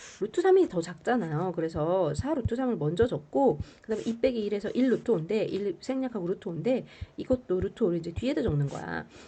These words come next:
꼭 그래야 되는 건 아니야. 당연히 이건 루트 오 플러스 사 루트 삼으로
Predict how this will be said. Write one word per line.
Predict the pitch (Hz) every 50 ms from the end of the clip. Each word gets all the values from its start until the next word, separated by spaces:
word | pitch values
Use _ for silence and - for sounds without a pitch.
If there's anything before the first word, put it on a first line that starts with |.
| - _ _
꼭 | _ - 453 440 -
그래야 | - 226 247 254 247
되는 | 262 247 240
건 | 233 220
아니야. | 151 127 143 156 151 151 156 165 165
당연히 | 165 165 147 156 160 160 156 160 160 165 160
이건 | - - 170 165
루트 | 165 180 180 - 269
오 | 254 254
플러스 | - 247 269 262 - - - 208 202
사 | 202 254 254 285
루트 | 285 277 - 262
삼으로 | 247 262 262 262 254 240 220